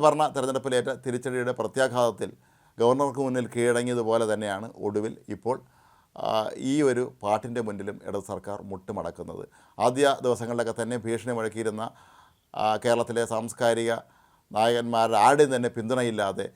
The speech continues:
പ്രതിപക്ഷ നേതാവ് വി ഡി സതീശനും ഇവിടുത്തെ വലിയ ഒരു വിഭാഗം ജനങ്ങളുമൊക്കെ നടത്തിയ പോരാട്ടത്തിനാണ് ഇതിലൂടെ വിജയം കണ്ടിരിക്കുന്നത് എന്ന് തന്നെ വേണം പറയാൻ. ഇടതുമുന്നണിയുടെ മറ്റൊരു അജണ്ട കൂടി, ഇടതുമുന്നണിയുടെ പ്രത്യേകിച്ച് സി പി എമ്മിൻ്റെ മറ്റൊരു അജണ്ട കൂടി അമ്പെ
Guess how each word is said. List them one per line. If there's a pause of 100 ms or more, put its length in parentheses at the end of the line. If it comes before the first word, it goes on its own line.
(320)
പ്രതിപക്ഷ
നേതാവ്
വി
ഡി
സതീശനും (300)
ഇവിടുത്തെ
വലിയ (140)
ഒരു (100)
വിഭാഗം
ജനങ്ങളുമൊക്കെ
നടത്തിയ (100)
പോരാട്ടത്തിനാണ് (180)
ഇതിലൂടെ (380)
വിജയം
കണ്ടിരിക്കുന്നത് (160)
എന്ന്
തന്നെ
വേണം (140)
പറയാൻ. (400)
ഇടതുമുന്നണിയുടെ (220)
മറ്റൊരു (160)
അജണ്ട (100)
കൂടി, (380)
ഇടതുമുന്നണിയുടെ
പ്രത്യേകിച്ച്
സി
പി
എമ്മിൻ്റെ
മറ്റൊരു (200)
അജണ്ട (120)
കൂടി (420)
അമ്പെ